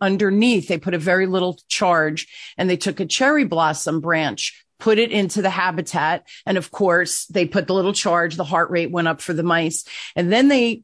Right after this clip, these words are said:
eventually, like Pavlov, put the cherry blossom in, no charge,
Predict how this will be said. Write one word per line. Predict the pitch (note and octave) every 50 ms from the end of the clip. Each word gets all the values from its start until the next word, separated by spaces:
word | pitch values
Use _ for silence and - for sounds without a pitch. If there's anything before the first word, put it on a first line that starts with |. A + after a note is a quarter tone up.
| _ -
eventually, | F#3 D#3+ D#3 E3+ E3+ E3 D3 - - E3 D#3 D#3 D3+ F#3 G3+ G3+ _ _ _ _
like | F3 E3+ F3 E3+ -
Pavlov, | G3 E3 D#3 D3+ D#3+ D#3+ D#3 D#3 D#3 F3 -
put | - - F#3+ -
the | -
cherry | D#3+ - B3+ C4 C#4+ D4
blossom | B3 F#3 F3+ E3 D#3 D3 - - D#3+ E3
in, | D#3+ D#3+ E3
no | E3+ F3 F3+ F3+
charge, | F3 - - D#3+ D#3+ E3 D#3+ D3 - -